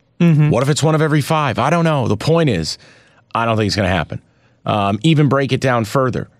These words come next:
Speaker 2: Rushing success. Utah is twenty-second in the country. Do you know what Arizona is? a hundred twenty-eighth on D.
Speaker 1: Jeez.
Speaker 2: A hundred twenty-eighth on D. They allow you to have successful rush after successful rush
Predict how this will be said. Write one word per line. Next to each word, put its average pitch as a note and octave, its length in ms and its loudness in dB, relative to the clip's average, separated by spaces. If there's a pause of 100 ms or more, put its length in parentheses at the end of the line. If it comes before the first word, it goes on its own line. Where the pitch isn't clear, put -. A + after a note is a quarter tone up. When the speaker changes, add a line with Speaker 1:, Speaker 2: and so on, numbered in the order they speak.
(100)
Speaker 2:
Rushing B2+ 520 2
success. - 760 -2
Utah B2+ 680 0
is G2+ 160 -4
twenty-second A#2+ 720 -2
in A2 80 2
the A2 80 0
country. G#2+ 420 -2 (1040)
Do F#2 80 -2
you - 20 2
know F#2+ 80 2
what F#2+ 100 2
Arizona G2+ 360 0
is? C3+ 240 -2 (460)
a G#2+ 60 -2
hundred G#2+ 280 0
twenty-eighth G2 480 0
on D#2+ 140 2
D. C#2 180 -2 (300)
Speaker 1:
Jeez. - 400 -12
Speaker 2:
A A2+ 60 -2
hundred D3 320 0
twenty-eighth C3 480 0
on A2+ 140 0
D. G2+ 200 -2 (120)
They B2+ 160 0
allow B2 440 2
you D3+ 140 2
to C#3+ 100 2
have A2+ 300 0
successful A2+ 640 -2
rush A#2+ 420 0 (100)
after - 200 -4
successful - 640 -2
rush G2+ 440 -2